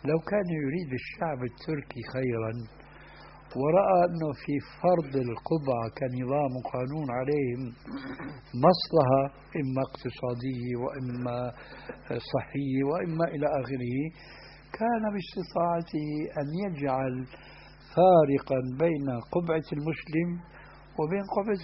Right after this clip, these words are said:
الكافر، كان يجعل مثلًا ربطة خضراء أو بيضاء على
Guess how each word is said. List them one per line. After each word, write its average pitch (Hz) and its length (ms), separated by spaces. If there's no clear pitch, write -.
الكافر، 190 460
كان 202 240
يجعل 202 400
مثلًا 175 380
ربطة 160 340
خضراء 147 520
أو 160 120
بيضاء 143 640
على 170 220